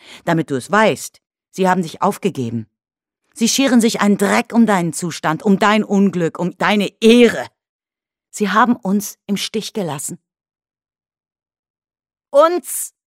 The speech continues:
Mich.“ Sie reckt die Hand mit der Gebetskette zur Decke und fleht, „Allah,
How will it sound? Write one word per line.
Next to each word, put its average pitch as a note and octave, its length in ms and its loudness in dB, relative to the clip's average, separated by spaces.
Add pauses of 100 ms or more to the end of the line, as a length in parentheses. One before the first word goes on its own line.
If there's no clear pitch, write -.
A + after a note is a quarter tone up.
(360)
Mich.“ - 440 -2 (2500)
Sie - 120 -6
reckt F#3 240 -2
die F3+ 100 0
Hand F3+ 200 0
mit D#3+ 100 -6
der D3 80 -6
Gebetskette E3+ 680 -6
zur - 160 -12
Decke D3+ 380 -6
und D3+ 120 -4
fleht, E3+ 380 -6 (500)
„Allah, D3+ 640 -4